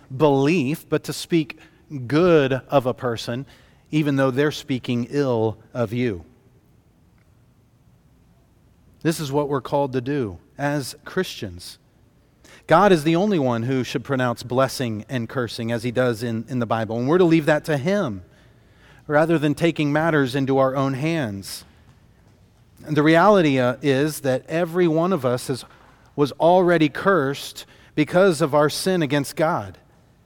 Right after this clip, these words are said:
And even our attempt, attempting and relying upon our good works to save us is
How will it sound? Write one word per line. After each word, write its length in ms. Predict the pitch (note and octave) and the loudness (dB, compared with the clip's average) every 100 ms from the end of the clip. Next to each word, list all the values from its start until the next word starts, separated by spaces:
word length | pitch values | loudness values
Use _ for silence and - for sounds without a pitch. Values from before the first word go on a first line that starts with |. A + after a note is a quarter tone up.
| _ _ _ _ _ - | _ _ _ _ _ -6
And 160 | C#3+ D3+ | -4 -2
even 480 | F3+ G#3 A3 G#3+ F#3+ | 0 2 2 0 0
our 340 | F3+ F3+ F3 | 2 2 2
attempt, 760 | D3+ - - F#3+ E3+ - - - _ _ - | -2 -2 -2 -2 -2 -8 -20 -20 _ _ -8
attempting 540 | D3 - G#3 F3+ F#3 D#3 | -6 0 0 2 2 2
and 120 | D3+ | 4
relying 540 | D3+ D#3 F3 F#3 F3 | 4 4 2 2 2
upon 320 | D3 - E3+ | 0 0 0
our 200 | D#3+ D3 | 2 2
good 320 | C3+ D#3 F3 C#3+ | 2 0 0 0
works 560 | C#3+ F#3 E3 - - | 0 2 2 -2 -12
to 200 | - E3 | -6 -4
save 640 | C#3 - - G3+ C4 C4 F3 | -4 -4 -2 0 2 0 -2
us 680 | - B2 G#2+ D#3 - - - _ _ _ _ _ _ | -4 -2 0 -2 -6 -10 -14 _ _ _ _ _ _
is 300 | D#3+ D3 A#2+ | 0 0 0